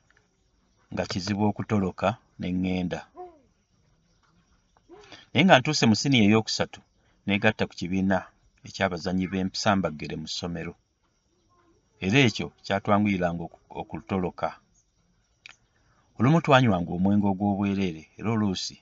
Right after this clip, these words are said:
n'abagutunda ne tubakuba bwe baatusabanga ssente ez'oku-, ez'okugusasula. Twagendanga ne mu bibanda bya sineema, ne tulaba obusambi obwo-, obutambi obw'obuseegu.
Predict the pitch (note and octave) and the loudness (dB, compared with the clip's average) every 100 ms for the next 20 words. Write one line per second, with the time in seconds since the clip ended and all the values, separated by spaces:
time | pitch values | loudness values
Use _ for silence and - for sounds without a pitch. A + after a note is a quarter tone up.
0 | - F#2 F#2+ F#2+ F#2+ - F#2+ E2+ E2 G2 | -6 -4 -2 -2 -4 -4 -4 -4 -6 -6
1 | F2+ - F#2 E2 A#2+ _ _ _ _ F2 | -6 -6 -8 -8 -8 _ _ _ _ -4
2 | F#2 - - F#2+ G2 F2 - F#2+ F#2 E2 | -2 -2 -2 0 -2 -2 -6 -8 -8 -8
3 | D#2 F2 - _ - E2 F2+ F2+ F2+ E2+ | -10 -12 -14 _ -16 -8 -8 -8 -10 -10
4 | - - E2+ D#2 - _ _ _ _ _ | -10 -10 -10 -12 -14 _ _ _ _ _
5 | _ _ _ _ _ _ _ _ _ _ | _ _ _ _ _ _ _ _ _ _
6 | _ _ _ _ G2+ G2 G#2+ G#2 G#2 G#2 | _ _ _ _ 2 4 4 4 6 4
7 | G2+ F#2+ F#2 G2 G2 G2+ F#2+ - G#2 G2+ | 4 2 2 2 2 0 -2 -2 -2 0
8 | F2+ F#2 A2+ _ _ _ _ - - A2+ | -2 -4 -6 _ _ _ _ -14 -6 2
9 | G2 F2 F2+ - G2+ G2 G2 G2 - F#2+ | 2 2 -6 -2 0 0 -2 -4 -4 -6
10 | G2+ A2 G2 G2+ G2 F#2+ F#2+ - G2 F2+ | 0 2 2 0 -2 -4 -6 -4 -4 -4